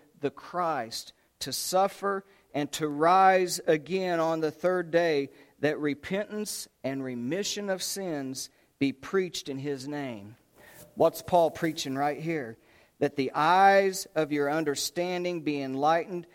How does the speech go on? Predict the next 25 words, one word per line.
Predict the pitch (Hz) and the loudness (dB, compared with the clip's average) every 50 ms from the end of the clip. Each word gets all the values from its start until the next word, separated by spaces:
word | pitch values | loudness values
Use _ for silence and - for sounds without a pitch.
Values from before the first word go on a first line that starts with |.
| - - - | -20 -12 -8
that | - 131 131 - | -8 -8 -6 -6
you | 151 147 143 | -6 -6 -4
will | 139 131 | -4 -4
know | 120 123 131 151 170 175 180 185 190 190 185 185 - - _ _ _ | -4 -2 0 4 4 4 4 4 2 0 -2 -4 -6 -12 _ _ _
the | 139 135 127 | 0 0 0
hope | 110 - - 185 190 196 202 214 208 - - - _ _ _ _ - | -2 -2 2 4 4 6 4 4 2 -2 -10 -20 _ _ _ _ 0
of | 143 143 131 | 2 2 2
his | 131 156 143 127 113 - - | 0 -4 -4 -4 -4 -8 -10
calling | - - - 180 185 190 202 208 208 214 214 214 220 220 214 _ _ _ _ _ _ _ _ | -12 -2 4 6 8 8 8 8 6 4 2 0 -2 -6 -8 _ _ _ _ _ _ _ _
and | - 147 143 | -2 0 0
the | 139 139 135 | 0 0 0
riches | 135 139 139 180 220 233 226 - - - 233 226 226 214 - | -2 2 4 6 6 6 4 0 -2 0 2 2 2 0 -4
of | - - - 170 160 139 | -6 -2 0 0 0 0
your | 147 151 156 156 143 | -2 -2 0 0 -2
inheritance. | 131 120 107 - 180 226 220 208 202 180 165 - - - 120 104 90 - - - - - _ _ _ _ _ _ _ _ - | -2 -6 -8 -2 2 2 4 4 4 2 0 -2 -6 -12 -14 -14 -14 -12 -12 -12 -12 -14 _ _ _ _ _ _ _ _ -4
And | 143 160 | -2 -2
it's | 156 - - | -2 -4 -2
gonna | 190 185 175 175 | 0 0 0 0
go | 160 180 180 185 | 0 2 4 4
on | 185 185 185 185 180 170 - - _ _ _ | 6 6 4 2 0 -2 -8 -18 _ _ _
of, | 160 160 160 151 147 - | 6 6 6 4 0 -4
about | - 151 143 123 165 175 190 - - - | -4 -4 0 2 2 2 2 2 0 -2
the | 165 160 | -2 -2
risen | 147 143 151 175 196 208 208 190 170 185 196 190 190 185 - _ _ _ _ | -2 0 2 4 4 4 4 2 -2 -4 -4 -6 -6 -10 -12 _ _ _ _
Christ. | - - 196 196 190 175 160 139 117 117 - - | -10 -2 0 2 4 4 4 2 2 -2 -8 -12